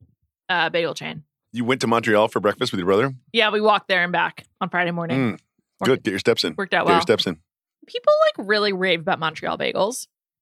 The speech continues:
Speaker 1: There's nothing that significant about them. I've now had Mile End and Black
Speaker 2: Whoa,
Speaker 1: Seed.
Speaker 2: oh, hold on one second. I never realized how scathing an insult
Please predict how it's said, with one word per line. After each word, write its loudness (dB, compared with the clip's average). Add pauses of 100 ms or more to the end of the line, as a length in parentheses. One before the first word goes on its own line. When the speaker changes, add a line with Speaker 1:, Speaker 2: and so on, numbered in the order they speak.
(280)
Speaker 1:
There's -4
nothing 0 (120)
that 4 (260)
significant 0
about -4
them. -8
I've 2
now 2
had 0
Mile 2
End -2 (140)
and 0 (120)
Black 0
Speaker 2:
Whoa, -18
Speaker 1:
Seed. 2
Speaker 2:
oh, -2 (220)
hold 4
on 4
one 0
second. -6 (580)
I 4
never 2
realized 0 (840)
how 0
scathing 0
an -2
insult 0